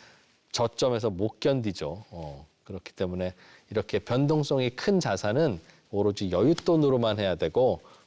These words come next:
부채를 일으키면 안 되는 거예요. 그런데 아파트는 변동성이 작은, 음, 많이 오르-, 올라봐야 별로 많이 안 오르고 떨어져봐야 많이 별로 안 떨어지는 이 자산은,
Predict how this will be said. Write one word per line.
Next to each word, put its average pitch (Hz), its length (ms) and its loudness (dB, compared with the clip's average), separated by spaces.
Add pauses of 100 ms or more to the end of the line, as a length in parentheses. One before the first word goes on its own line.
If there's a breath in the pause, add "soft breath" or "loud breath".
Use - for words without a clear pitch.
(140)
부채를 120 480 0
일으키면 95 420 -4
안 85 180 -6
되는 110 300 0
거예요. 80 260 -4
그런데 101 300 -2
아파트는 139 680 0 (440 loud breath)
변동성이 165 720 2
작은, 95 460 -2 (480)
음, 87 320 -10
많이 135 300 2
오르-, 143 380 4 (140)
올라봐야 135 500 2
별로 127 320 2
많이 113 300 0
안 98 160 0
오르고 113 480 2 (320 loud breath)
떨어져봐야 185 640 2
많이 113 300 0
별로 120 260 2
안 92 200 -6
떨어지는 123 560 0
이 101 120 -2
자산은, 95 680 -4